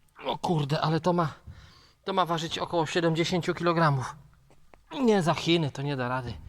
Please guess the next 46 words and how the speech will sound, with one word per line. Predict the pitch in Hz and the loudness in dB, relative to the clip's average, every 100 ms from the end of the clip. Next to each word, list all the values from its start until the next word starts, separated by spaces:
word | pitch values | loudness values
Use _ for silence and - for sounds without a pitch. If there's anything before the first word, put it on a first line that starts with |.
| - - - _ _ _ - - - | -20 -20 -20 _ _ _ -4 -4 -6
Jedną | 139 135 120 | -4 -2 0
ręką, | 131 127 123 | 0 0 -2
nie | 123 | -2
wiem, | 135 | -2
jakie | 127 131 | -4 -6
to | 131 | -6
koksy | - 143 - 147 | -2 -2 -2 -4
musiały | 127 139 139 | -4 -4 -6
być, | 143 | -6
żeby | 135 139 | -6 -6
to | 123 | -6
dźwignąć | 107 151 135 127 | -4 -6 -6 -8
jedną | 135 139 | -8 -8
ręką. | 139 131 127 - - - - _ _ _ - _ _ _ - | -8 -8 -10 -10 -12 -16 -20 _ _ _ -20 _ _ _ -12
Yy, | 127 135 131 | -6 -4 -2
w | |
każdym | 170 160 | -2 0
razie | 160 | 0
tam | 160 | 0
siedemdziesiąt, | 175 160 160 180 175 151 | 0 0 0 0 0 -2
taki | 160 165 | -6 -6
przelicznik | 170 160 165 156 | -6 -6 -6 -8
jest | 147 | -6
siedemdziesiąt | 160 147 143 160 139 | -4 -4 -6 -6 -6
coś | 151 | -6
kilo. | - 135 123 - - - - - - - | -6 -6 -6 -10 -20 -20 -20 -20 -20 -10
No | 220 | -2
w | |
każdym | 233 214 | 0 2
razie | 208 196 | 2 0
tu | 214 | 0
jest | 196 175 | -2 -2
o | 175 | -4
taka | 160 165 151 - - - _ _ | -2 -2 -2 -6 -20 -20 _ _
siłownia | - 139 175 175 185 185 | -12 -2 0 2 0 0
ich, | 180 - - - - _ _ _ - | -2 -6 -16 -20 -20 _ _ _ -10
strażaków. | - 165 160 151 165 139 - - _ _ _ _ _ _ - - _ | -2 0 0 0 -2 -4 -10 -20 _ _ _ _ _ _ -20 -20 _
Tam | 160 156 | -2 0
leży | 151 147 | 0 -2
jeszcze | 147 160 | -4 -4
taki | 143 143 | -4 -2
manekin, | 139 139 147 160 147 | -2 -2 -2 -2 -2
pokażę | 156 147 135 | -4 -4 -4
wam | 143 131 | -4 -2
tego | 147 135 | -2 -2
manekina. | 135 127 - - 151 | -2 -2 -2 -2 -2